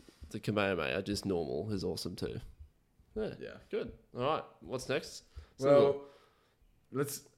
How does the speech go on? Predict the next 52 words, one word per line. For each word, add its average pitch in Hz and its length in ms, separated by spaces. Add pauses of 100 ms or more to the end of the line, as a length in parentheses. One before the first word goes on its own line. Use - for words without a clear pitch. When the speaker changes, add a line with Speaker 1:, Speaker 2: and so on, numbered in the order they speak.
(160)
Speaker 2:
uh, 110 100 (420)
give 120 160
out 110 140
a - 20
few 120 200
awards, 90 600
I 90 80
think. 64 220 (160)
Speaker 1:
Uh, - 120
I 101 100
like 101 260
that. 143 200
We're 131 220
a, 110 40
we're 120 300
a, 110 40
we're 120 160
a 107 40
podcast. 139 680
We 143 60
have 120 80
to 107 40
give 110 140
out 107 120
awards 120 360
to 127 60
Speaker 2:
Yeah, 127 80
Speaker 1:
people 151 240
who 131 60
Speaker 2:
you 110 40
Speaker 1:
do 113 120
Speaker 2:
know. 110 80
Speaker 1:
the 104 40
right 104 200
thing. 147 280
Yeah, 120 140 (160)
sure. 170 380
Speaker 2:
So 127 180
sticking 135 420
with 123 160
the 110 80
sort 113 240
of, 107 140
like, 98 260 (560)
sports - 420
award 98 460 (380)
model, 101 420 (960)
we'll 110 140
go 107 300 (300)
most 110 300
improved, 98 520
rookie, 98 500